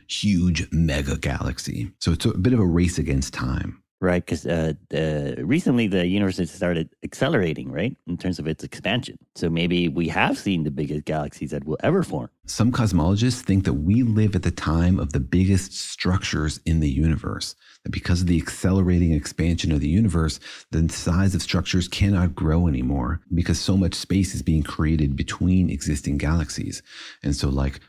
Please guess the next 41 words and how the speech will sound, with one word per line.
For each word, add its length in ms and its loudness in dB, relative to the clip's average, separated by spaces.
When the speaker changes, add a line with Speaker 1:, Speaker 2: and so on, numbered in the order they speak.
Speaker 1:
we 80 -2
have 180 -2
galaxies 640 2
and 100 -2
we 60 0
have 160 -4
clusters 580 0
of 100 0
galaxies 560 0
that 120 0
are 60 0
mostly 440 2
held 280 0
together 280 -2
by 160 -2
gravity. 600 0
Then 100 2
we 80 4
have 100 -2
superclusters, 1040 0
which 140 0
are 60 2
sort 220 0
of 80 -8
on 160 4
the 180 2
edge 340 2
of 180 -2
whether 460 -2
gravity 380 2
can 160 0
hold 280 2
them 100 2
together 460 0
or 140 0
dark 300 0
energy 420 2
will 260 0
rip 260 -2
them 200 -2
apart. 500 -6